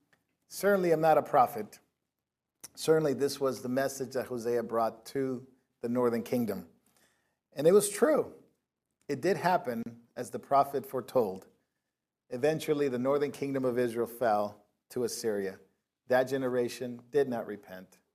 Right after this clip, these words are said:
That generation went into captivity. And so did Judah. A couple hundred years later,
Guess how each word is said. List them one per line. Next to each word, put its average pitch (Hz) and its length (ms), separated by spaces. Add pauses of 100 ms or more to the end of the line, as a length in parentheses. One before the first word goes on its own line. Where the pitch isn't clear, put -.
(360)
That 131 200
generation 123 680
went 117 180
into 113 220
captivity. 95 680 (920)
And 139 360
so 170 220
did 165 160
Judah. 196 400
A - 760
couple 120 180
hundred 127 260
years 127 180
later, 120 400